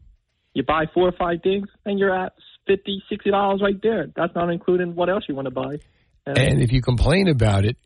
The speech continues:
Speaker 2: you're the problem. You
Speaker 1: Right.
Speaker 2: know, they, they've got it set up so that if you complain about it,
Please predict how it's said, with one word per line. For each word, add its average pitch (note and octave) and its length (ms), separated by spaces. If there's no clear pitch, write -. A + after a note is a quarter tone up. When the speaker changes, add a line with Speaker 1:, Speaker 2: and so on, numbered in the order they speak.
Speaker 2:
you're A2 220
the G2+ 80
problem. F2 420
You - 60
Speaker 1:
Right. A2 80
Speaker 2:
know, B2 240
they, C3+ 160
they've B2+ 200
got C3 240
it D#3+ 80
set E3+ 220
up E3+ 140
so C#3+ 180
that B2+ 80
if A2 100
you C#3+ 180
complain G3 480
about A2 360
it, A2+ 100